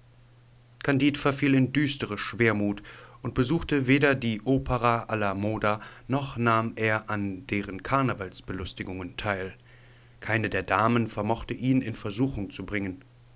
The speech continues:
„Sie sind wirklich recht naiv, wenn Sie sich einbilden, dass solch ein Mestize von Diener mit fünf oder sechs Millionen in der Tasche Ihrer Geliebten bis an das Ende der Welt nachreist und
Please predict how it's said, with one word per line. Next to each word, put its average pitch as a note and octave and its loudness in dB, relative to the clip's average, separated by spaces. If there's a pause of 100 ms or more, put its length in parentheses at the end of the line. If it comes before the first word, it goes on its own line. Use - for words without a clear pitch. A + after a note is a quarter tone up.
(580)
„Sie F#2+ 0
sind F2+ -4
wirklich G2+ -4
recht G2 -2
naiv, A2 0 (260)
wenn G2 -2
Sie F#2+ -4
sich - -10
einbilden, G2+ 0 (280)
dass - -2 (120)
solch G2+ -2
ein F#2 -4
Mestize - 0
von - -8
Diener A#2+ 2
mit F2 -6
fünf - 0
oder G2 -4
sechs C3+ 0
Millionen G#2 2
in F#2+ -6
der F2 -6
Tasche A2+ -4
Ihrer G#2+ -4
Geliebten C#3+ -6
bis C3+ -2
an G2+ -8
das F#2+ -6
Ende A2+ -4
der F2 -4
Welt G#2 -2
nachreist G#2+ 0 (300)
und G#2+ -6